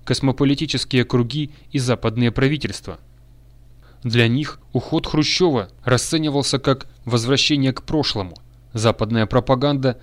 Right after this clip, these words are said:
при поддержке советских еврейских кругов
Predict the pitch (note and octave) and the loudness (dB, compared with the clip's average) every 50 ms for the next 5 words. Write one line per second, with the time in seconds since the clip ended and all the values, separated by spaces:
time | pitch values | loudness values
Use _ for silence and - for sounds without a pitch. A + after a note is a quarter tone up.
0 | - - - - B2 A#2 - - B2+ A#2+ A#2 B2+ C3 A2+ - - C3+ A2 - C3+ | -20 -14 -6 -4 -4 -2 2 2 0 2 2 2 0 0 0 -2 -2 -2 0 0
1 | C3+ B2+ B2+ A2 - - A#2+ - - C3 B2 A#2 A#2+ A#2 G#2+ - - A#2+ - - | 0 0 0 -2 -2 -4 -4 -2 0 0 0 2 2 0 0 0 -2 -2 -2 0
2 | - A#2+ G#2+ B2 C#3 C#3 A#2+ A#2 | -2 -2 0 2 2 0 0 -2